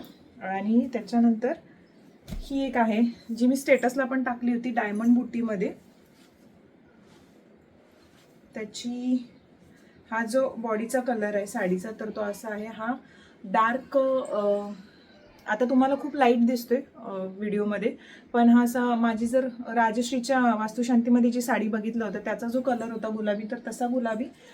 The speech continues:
आणि डायमंड बुट्टी आहे याला, हे बघा. आणि ही पण नर्मदा लहर पावडर आहे. हे दोन, ही काही शेडेड नाही आहे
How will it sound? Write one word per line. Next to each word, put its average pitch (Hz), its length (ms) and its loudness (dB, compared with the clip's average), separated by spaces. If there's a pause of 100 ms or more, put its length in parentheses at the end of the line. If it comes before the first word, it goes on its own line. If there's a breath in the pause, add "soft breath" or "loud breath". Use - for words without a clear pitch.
(160 loud breath)
आणि 220 120 2
डायमंड 220 400 4
बुट्टी 226 300 2
आहे 185 220 0
याला, 185 180 -2 (840)
हे 202 80 -4
बघा. 185 180 -6 (600 loud breath)
आणि 202 480 0 (140)
ही 220 60 2
पण 233 180 6
नर्मदा 214 340 4
लहर 226 260 2
पावडर 214 400 -2
आहे. 208 220 -2 (420 loud breath)
हे 247 60 0
दोन, 254 340 6 (260)
ही 240 120 -2
काही 277 160 -4 (200)
शेडेड 233 360 4
नाही 262 200 0
आहे 247 120 0